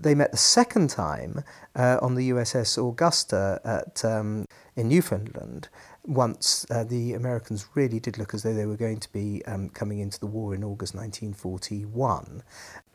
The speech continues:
it was, uh, very much, as you say, a, a wooing process. And Churchill made two or three funny sort of, um, sexual, uh, metaphor gags about, um,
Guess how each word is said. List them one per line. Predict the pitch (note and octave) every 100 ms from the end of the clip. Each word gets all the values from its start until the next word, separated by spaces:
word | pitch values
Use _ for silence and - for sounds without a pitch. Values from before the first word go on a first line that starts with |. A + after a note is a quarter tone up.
| _ _ _ -
it | D#3 D#3
was, | C#3+ D3 D#3 C#3+ - D#3+
uh, | D#3 D3 D3 C3+
very | D#3 G3+ G3
much, | B2 G#2 -
as | A2+
you | C#3
say, | - E3+ A#2+
a, | A2+
a | C3
wooing | C3 F3+ C#3 G#2
process. | - D#2+ - - - - - - -
And | - C#3+
Churchill | D#3+ F#3+ - D3+
made | D3+ F#3 E3+ B2+ - - - - - - E3
two | - F3
or | C#3+
three | - D3+ C3 B2+ - C#3+ -
funny | - E3 C3+ B2+ B2 B2 - -
sort | - C#3 B2
of, | B2+ - C3+
um, | B2+ B2 B2 A#2+ - -
sexual, | - - - - C3 B2 A#2+ A#2 A#2 -
uh, | B2 A#2 A#2
metaphor | C3+ A#2 C#3 - A#2+ A2+ G#2+
gags | F#3 E3 G2+ F#2 -
about, | C#3 D3 C3+ B2+ - -
um, | G2+ G2